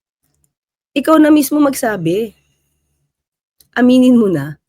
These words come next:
na talagang ikaw ay para sa mga Duterte. Hindi lang pala mga, mga Duterte to. Makakibuloy pa to. Di ba?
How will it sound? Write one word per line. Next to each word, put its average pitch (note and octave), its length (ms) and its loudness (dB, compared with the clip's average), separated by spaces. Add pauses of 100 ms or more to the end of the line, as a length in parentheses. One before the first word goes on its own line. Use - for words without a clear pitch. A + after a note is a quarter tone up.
(140)
na B3+ 80 -4
talagang G3 640 0 (2500)
ikaw F#3 400 0
ay F#3 160 -4
para E3 240 -6
sa D#3 160 -8
mga F3 240 -4
Duterte. D3 720 -12 (1900)
Hindi C4+ 160 0
lang E4+ 80 2
pala F#4+ 180 0
mga, G4 260 0 (200)
mga F4 320 -4
Duterte C#4+ 480 0
to. D#4+ 240 -6 (400)
Makakibuloy A#3+ 880 0
pa B3 160 -4
to. E4+ 340 -2 (840)
Di G3+ 160 -12
ba? F#3+ 240 -4